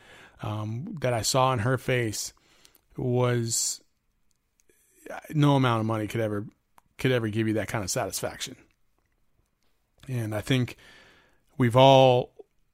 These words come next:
taken away something from this Kobe Bryant and Gianna episode. And I think, um,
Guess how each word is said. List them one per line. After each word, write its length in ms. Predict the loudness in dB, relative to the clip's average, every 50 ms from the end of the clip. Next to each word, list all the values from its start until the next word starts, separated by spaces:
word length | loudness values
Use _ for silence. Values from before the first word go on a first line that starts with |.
| _ _ _ -14 _
taken 340 | -2 4 4 4 6 6 4
away 300 | 4 4 2 2 0 2
something 540 | 0 2 2 2 0 2 0 0 0 0 -2
from 200 | -2 -2 -4 -2
this 160 | -2 -4 -4
Kobe 320 | -2 0 0 2 2 2 0
Bryant 460 | 2 2 2 4 4 2 0 -4 -8 _ _ _ _ -10
and 480 | -8 -6 -6 -6 -6 -6 -6 -8 -8 -6
Gianna 600 | -4 -4 0 0 2 2 2 0 -2 -2 -4 -6 -12 _ _ _ -4
episode. 520 | -2 -2 0 0 2 2 2 2 0 -2 -6 _ _ _ _ _ _ _ _
And 140 | -6 -4 -4
I 60 | -4
think, 440 | -4 -4 -4 -2 -2 -4 -6 -10 -18 _ _ _ _ _ _ _ _ _ _ _ _ _ _ _ _ -14 -10 -8
um, 400 | -8 -8 -8 -8 -10 -12 -14